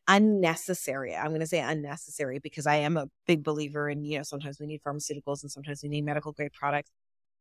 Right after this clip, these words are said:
but there is an unnecessary amount of chemicals, toxins, that we're taking into our body that we just don't need. And I, and I, and that,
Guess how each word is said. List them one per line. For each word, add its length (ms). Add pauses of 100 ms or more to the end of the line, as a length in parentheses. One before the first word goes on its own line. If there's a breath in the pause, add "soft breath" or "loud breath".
but 180 (100)
there 360
is 360
an 100
unnecessary 880
amount 280
of 100
chemicals, 760 (440)
toxins, 1120 (360)
that 160
we're 200
taking 320
into 200
our 100
body 320
that 120
we 80
just 220
don't 200
need. 460 (100)
And 180
I, 320
and 160
I, 380
and 160
that, 220